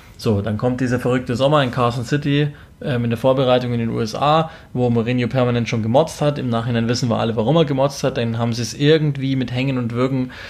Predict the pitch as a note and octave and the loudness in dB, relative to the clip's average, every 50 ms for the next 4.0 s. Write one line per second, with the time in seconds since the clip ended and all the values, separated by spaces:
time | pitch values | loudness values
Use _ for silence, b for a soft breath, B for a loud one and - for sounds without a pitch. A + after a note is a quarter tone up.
0 | B B - - A2+ A2+ A2+ A2 A#2 C3+ D#3+ D#3+ E3 D3 C#3+ - - - - - | B B -6 -2 0 0 0 2 2 2 2 2 2 0 -2 -4 -16 -16 -10 -6
1 | B2+ - - C#3+ C#3+ D#3 D#3 - - B2 A#2 A#2+ A2+ - - - - - C#3 C#3 | -4 0 2 2 2 2 0 -2 -4 -2 -2 -2 -4 -6 -10 -10 -2 0 2 2
2 | D3 D3 - - C3 B2+ B2+ A#2+ B2 B2 A#2+ A2+ A2+ A2 A#2+ C3 D3 D#3+ D#3 D#3 | 2 2 0 0 0 2 2 0 0 0 0 0 0 0 -2 0 0 0 0 -2
3 | D3+ - - - C3 A#2+ A#2 - - A2 G#2+ - - C3 B2+ C3+ C3+ C#3+ D3 C#3+ | -4 -8 -6 -2 0 0 0 2 0 -2 -2 -2 -2 0 2 2 2 2 0 0